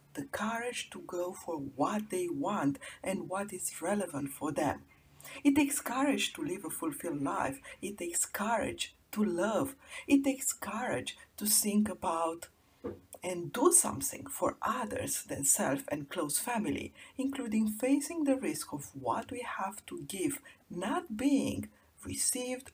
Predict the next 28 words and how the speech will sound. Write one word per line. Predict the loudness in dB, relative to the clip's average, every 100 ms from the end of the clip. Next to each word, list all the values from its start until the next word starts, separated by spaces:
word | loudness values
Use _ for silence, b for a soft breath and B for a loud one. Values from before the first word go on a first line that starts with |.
| _
or | -2 0
appreciated. | -2 -4 -4 -2 0 0 2 0 -4 b b b b b 0
Of | 0 0 -4
course, | 6 8 8 4
it | -2
takes | -2 -2 -4
courage | -4 -2 0 -2
as | -2
well, | 4 6 6 0 B B B B
and | 4 4
that | 4
is | 2 -2
precisely | -2 -2 0 0 0 -2 -2 0 0
what | -2 -4 0 2 2
entrepreneurs | 2 2 0 -6 -8 -4 -2 0 -2
face | -4 -6 -6 -8
every | -6 -6 -6
single | -6 -6 -6 -2 0
day. | 0 0 -2 -14 _ _ _ _ _ _ _ _ _ _ _ _ _ _ 0
The | 0
truth | 2 2 4 2
is, | 0 0 -2 -2 _
courage | 0 4 4 4 0 -6 -10 -6
cannot | -4 -2 -4 -4
be | -8 -2
taught | 4 4 4 -6 -6 2
or | 4 4 2 0
coached. | 2 2 4 -2 -4